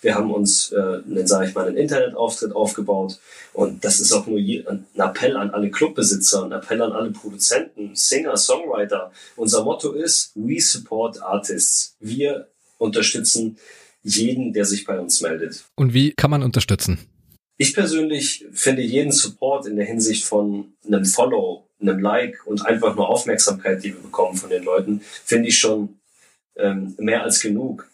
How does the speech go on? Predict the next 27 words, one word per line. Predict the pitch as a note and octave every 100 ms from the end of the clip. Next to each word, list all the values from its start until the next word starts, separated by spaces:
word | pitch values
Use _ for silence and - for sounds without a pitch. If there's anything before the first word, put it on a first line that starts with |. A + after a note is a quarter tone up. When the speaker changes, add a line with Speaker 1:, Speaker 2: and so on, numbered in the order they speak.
| -
Speaker 1:
Aber | F#2+ F#2+ F#2 F2+ -
selbst | - - B2+ - -
wenn, | G#2 G2 F#2+ -
und | - G2
das | G2+
ist | - - - - -
erst | G3+ -
gestern | A2+ - G#2 -
passiert, | - - A2+ C3+ - - - - - -
eine, | - G2+ F#2+ F2+
eine | F#2+ F#2+
Tanzschule | - D3+ G3 - A2+ G2+ F#2+ F2+ -
aus | -
dem | - G2+
Süden | - - - G2 F#2+ -
uns | G2+ F#2+
anschreibt | F#2+ G2 - G#2+ - - - _
und | - G#2+ G#2
über | G#2 G2+
die | G#2
Dein | G#2 G2+
D-J-Team-Seite | G#2+ G#2+ G2+ - G#2+ G2+ G2+ G2+
auf | G2
uns | G2
aufmerksam | G2 - G2+ - - G2+
geworden | F#2+ F#2+ F#2+ G2
ist | F#2+ - -